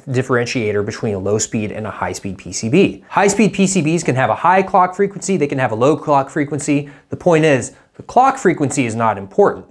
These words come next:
It's actually a certain characteristic of the signal. Hakan Öztürk asks, "Thank you so much for your explanation. It is so informative. I'm a little confused. What do high-speed signals mean? What are the speed of high-speed signals, or what frequency range are they in?" This is a great question,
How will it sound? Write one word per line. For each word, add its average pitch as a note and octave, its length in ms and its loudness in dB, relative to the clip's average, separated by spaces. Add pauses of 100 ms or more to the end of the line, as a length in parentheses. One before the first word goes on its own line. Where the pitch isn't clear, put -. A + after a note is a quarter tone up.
(160)
It's - 140 -10
actually C#3 380 2
a - 20 0
certain B2 260 -2
characteristic A#2+ 600 -4
of G2 100 -6
the G#2+ 60 -12
signal. D3 360 2 (160)
Hakan F#3+ 340 2
Öztürk D#3 500 4
asks, A#2 480 0 (200)
"Thank F#3+ 240 2
you F#3+ 60 2
so F3+ 220 4
much D3 260 2
for - 100 -2
your B2 160 2
explanation. G#2+ 720 -2
It C3 140 0
is B2+ 100 0
so D3+ 180 4
informative. A#2+ 680 -2
I'm C#3 100 2
a C#3 60 2
little G3 200 6
confused. C#3+ 680 -4 (320)
What F3+ 100 6
do B3 80 6
high-speed F#3 500 0
signals D3 400 0
mean? F2 280 -12 (500)
What G3 220 4
are F3+ 220 6
the D3+ 160 2
speed F3 500 2
of C3 520 0 (160)
high-speed - 500 -2
signals, F#3+ 560 4
or A#2+ 140 0
what D#3+ 220 2
frequency E3+ 440 0
range G2+ 280 -8
are G2 40 -4
they F#2+ 180 -8
in?" D2 260 -16
This F#3+ 180 6
is G3 120 6
a G3 60 8
great D3+ 460 2
question, B2 560 -2